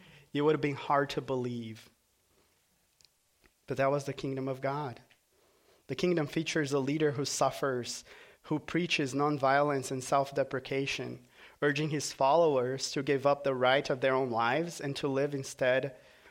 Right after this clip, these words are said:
for his sake and for the sake of others. What, what philosophy would be accepted in this world? This kingdom is initially led by a group of his followers,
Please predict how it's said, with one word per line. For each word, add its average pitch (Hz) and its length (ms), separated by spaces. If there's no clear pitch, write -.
for 143 160
his 131 160
sake 151 400
and 139 160
for 147 100
the 139 100
sake 147 280
of 147 100
others. 170 480
What, 165 420
what 160 580
philosophy 156 880
would 143 220
be 151 120
accepted 147 800
in 139 140
this 139 260
world? 135 520
This 135 180
kingdom 175 320
is 143 140
initially 143 420
led 131 260
by 139 120
a 127 40
group 143 220
of 127 140
his 131 180
followers, 156 760